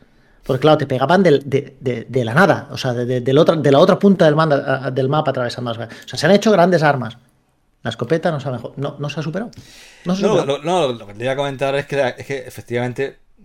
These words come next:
Speaker 2: estoy totalmente de acuerdo que la escopeta de doble cañón es, es la leche, pero es que ha habido muchos juegos que han usado escopetas o incluso armas más, más, más bestias y tal,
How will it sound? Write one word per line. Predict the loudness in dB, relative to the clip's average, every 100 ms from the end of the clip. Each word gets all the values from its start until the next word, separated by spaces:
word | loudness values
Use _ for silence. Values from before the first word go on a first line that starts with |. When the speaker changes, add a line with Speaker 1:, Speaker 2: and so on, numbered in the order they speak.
| -20
Speaker 2:
estoy | -18 -16 -16
totalmente | -12 -12 -12 -10
de | -12
acuerdo | -10 -8 -8
que | -10
la | -14
escopeta | -16 -16 -14 -12 -12 -14 -18 _ _ _ _ -12
de | -8 -6
doble | -6 -6
cañón | -8 -6 -6 -6
es, | -6 -8 -8 -14
es | -14 -12 -8
la |
leche, | -8 -8 -8
pero | -6
es | -6
que | -2
ha |
habido | 0 -2
muchos | -4 -6
juegos | -2 -2
que | -2
han | -6
usado | -4 0 0 0 -4 -14 _ -20 _
escopetas | -20 -16 -8 -4 -2 -4 -10 _ _ _ _ _ _ _
o | -8 -6 -6
incluso | -10 -10 -6
armas | -4 -2 -4
más, | -6 -10 -8 -8
más, | -8 -8 -8
más | -8 -6 -4 -4
bestias | -6 -6 -4 -2
y | -2
tal, | -2 -4